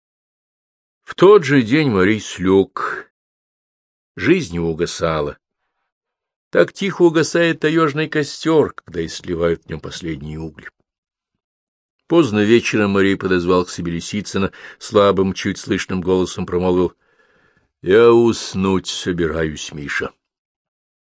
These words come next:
«Отдохни, Марий Гордеевич, отдохни.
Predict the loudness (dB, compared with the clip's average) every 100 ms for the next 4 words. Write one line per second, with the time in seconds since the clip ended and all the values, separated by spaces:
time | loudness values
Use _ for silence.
0 | _ 2 2 4 4 4 4 2 4 6
1 | 6 6 4 4 2 -2 -2 -2 0 0
2 | 2 2 2